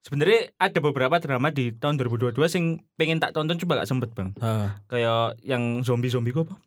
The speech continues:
Speaker 2: Oh, All
Speaker 1: All,
Speaker 2: of
Speaker 1: All
Speaker 2: Us,
Speaker 1: of Us
Speaker 2: All of
Speaker 1: Are
Speaker 2: Us Are Dead, Are Dead.
Speaker 1: Are Dead itu kan. Terus, eh, twenty, sing baru itu twenty-five twenty-one. Gak,
Speaker 2: Heeh.
Speaker 1: gak tahu sampean.
Speaker 2: Gak ngerti.
Speaker 1: <laughs> Itu viral karena katanya ceritanya itu bikin overthinking, bikin apa.
Speaker 2: Oh,
Speaker 1: Aku gak ngerti
Speaker 2: oke.
Speaker 1: overthinking nang ndi kan belum nonton ya.
Speaker 2: Heeh.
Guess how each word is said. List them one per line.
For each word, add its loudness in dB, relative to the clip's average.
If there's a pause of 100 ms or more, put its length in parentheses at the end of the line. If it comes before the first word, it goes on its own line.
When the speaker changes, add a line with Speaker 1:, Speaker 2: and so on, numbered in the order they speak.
(180)
Speaker 2:
Oh, 0
All 2
Speaker 1:
All, - (100)
Speaker 2:
of 2
Speaker 1:
All 4
Speaker 2:
Us, 2
Speaker 1:
of 2
Us 2 (240)
Speaker 2:
All 2
of 0
Speaker 1:
Are 4
Speaker 2:
Us -2
Are -2
Dead, -4
Are -4
Dead. -4
Speaker 1:
Are -2
Dead -4
itu -2
kan. -2
Terus, 0 (580)
eh, 2
twenty, 0 (300)
sing 0
baru 0
itu -2
twenty-five -2
twenty-one. -2 (460)
Gak, -4
Speaker 2:
Heeh. 0
Speaker 1:
gak -2
tahu 2
sampean. -4
Speaker 2:
Gak -6
ngerti. -4 (380)
Speaker 1:
<laughs> -8
Itu 6
viral 2
karena 0 (360)
katanya 2
ceritanya 0
itu 0
bikin 0
overthinking, 0
bikin -2
apa. -2
Speaker 2:
Oh, -6
Speaker 1:
Aku 0
gak 0
ngerti 0
Speaker 2:
oke. 2
Speaker 1:
overthinking 0
nang 0
ndi 0
kan 0
belum 0
nonton 0
ya. 0
Speaker 2:
Heeh. 0